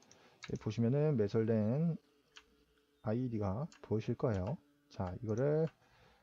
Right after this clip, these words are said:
무전을 통해 해보겠습니다. 자, 물결표를 클릭하시고 응답을 클릭하신 다음에 무전을 클릭하시면은 두 개가 뜨죠. 알파를 클릭하면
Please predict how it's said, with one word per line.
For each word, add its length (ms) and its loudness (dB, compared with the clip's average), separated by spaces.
무전을 280 4
통해 380 2
해보겠습니다. 540 -4
자, 180 -6
물결표를 480 2
클릭하시고 800 0
응답을 460 4
클릭하신 420 0
다음에 380 0
무전을 480 2
클릭하시면은 640 2
두 160 -10
개가 180 0
뜨죠. 340 -2
알파를 360 -2
클릭하면 500 8